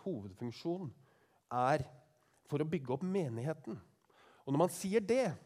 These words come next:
så tenker jo ofte, hvor er liksom menighetens viktigste plass? Det er jo gudstjenesten, sant? Det er jo der vi møtes og er sammen, og det er der nådegavene skal virke. Er det det som er menighetens viktigste plass for å bygges?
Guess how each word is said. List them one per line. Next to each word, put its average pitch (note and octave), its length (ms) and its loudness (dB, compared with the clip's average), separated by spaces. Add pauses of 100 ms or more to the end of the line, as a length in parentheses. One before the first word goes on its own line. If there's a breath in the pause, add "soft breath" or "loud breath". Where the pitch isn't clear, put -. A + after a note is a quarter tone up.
(140)
så F3+ 220 -4
tenker E3 380 2
jo E3+ 40 2
ofte, D#3+ 240 -4
hvor D#3 460 0
er C#3+ 240 2
liksom D3 180 -2
menighetens D3 480 -2
viktigste D#3+ 480 -4
plass? F#3 220 -4 (340 loud breath)
Det D#3 140 2
er C#3 80 4
jo B2 80 -2
gudstjenesten, C3 720 -6 (480)
sant? - 440 -8 (240)
Det B2+ 120 -2
er - 20 4
jo C3 80 -4
der A#2 140 0
vi C#3 80 0
møtes A#2 340 -4
og A2+ 80 -6
er - 60 -10
sammen, A#2+ 240 -4
og B2 80 -10
det B2 80 -2
er B2+ 80 -2
der B2 220 0 (380 loud breath)
nådegavene G#2+ 480 -2
skal D#3 200 -2
virke. D#3 320 -6 (400 loud breath)
Er C3+ 160 -4
det C#3 80 -4
det A2 160 0
som C3+ 160 0
er C#3+ 80 2
menighetens A#2+ 880 -4 (580 soft breath)
viktigste C#3+ 640 -8
plass - 460 -6 (220 loud breath)
for C3+ 160 -2
å D3 60 -2
bygges? E3 380 -2